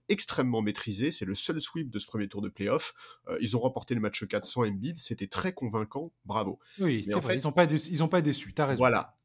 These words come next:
Speaker 2: Bravo.
Speaker 1: Mais en fait, c'est difficile de dire ça en préambule parce que, bah, au lieu de se projeter sur la série en se disant, « Bon, bah, les Sixers, c'est solide », bah, on est en train de se projeter sur une série sans Joel Embiid, en fait, quoi. Et ça,
Speaker 2: Non, mais
Speaker 1: c'est,
Speaker 2: c'est ça,
Speaker 1: ça,
Speaker 2: en fait.
Speaker 1: c'est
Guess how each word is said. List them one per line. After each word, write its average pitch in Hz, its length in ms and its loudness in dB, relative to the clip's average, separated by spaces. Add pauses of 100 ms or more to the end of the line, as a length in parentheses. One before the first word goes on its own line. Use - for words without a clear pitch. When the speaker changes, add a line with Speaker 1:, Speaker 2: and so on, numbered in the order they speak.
(120)
Speaker 2:
Bravo. 135 160 4
Speaker 1:
Mais 127 120 6
en 135 100 4
fait, 214 220 2
c'est 117 200 0
difficile 165 640 -2
de 123 80 4
dire 117 220 0
ça 113 100 -2
en 110 80 2
préambule 160 500 -2
parce 123 160 -2
que, 135 200 2
bah, 104 360 2 (100)
au 127 80 2
lieu 147 120 4
de 151 60 -4
se - 120 -2
projeter 135 460 0
sur - 180 -2
la 95 80 0
série 127 380 0
en 110 100 0
se 95 60 -6
disant, « 107 240 0
Bon, 117 100 0
bah, 101 80 2
les 92 100 -2
Sixers, - 380 -4
c'est - 160 -6
solide », 135 380 -2
bah, 95 160 0
on 92 80 -4
est 92 60 -4
en 95 80 -6
train - 160 -6
de 127 40 -4
se 101 120 -6
projeter 104 400 -4
sur 101 240 -4
une 90 80 -8
série 117 320 -4
sans 135 280 -2
Joel 127 240 0
Embiid, 147 340 -6
en - 80 -18
fait, - 280 -20
quoi. - 180 -20
Et - 40 -20
ça, 185 160 2
Speaker 2:
Non, 175 40 6
mais 160 80 4
Speaker 1:
c'est, 190 140 0
Speaker 2:
c'est - 60 0
ça, 220 160 6
Speaker 1:
ça, 123 100 4
Speaker 2:
en - 60 -4
fait. 285 60 0
Speaker 1:
c'est 123 160 -4